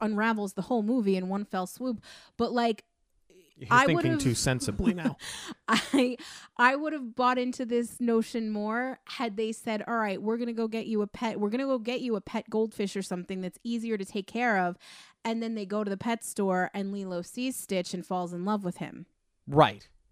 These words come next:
Speaker 2: Something. It's
Speaker 1: Easy
Speaker 2: just like,
Speaker 1: peasy.
Speaker 2: it's just like she woke up one morning, this is Nani, and said,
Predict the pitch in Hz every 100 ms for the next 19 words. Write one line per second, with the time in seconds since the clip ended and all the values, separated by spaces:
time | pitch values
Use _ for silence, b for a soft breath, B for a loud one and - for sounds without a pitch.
0 | _ _ _ - - 202 - 87 87 _
1 | b b 294 339 262 370 370 208 175 _
2 | 208 - 269 254 - - - 233 214 208
3 | 214 208 170 160 147 139 127 123 135 151
4 | - 135 151 156 139 117 120 - 139 127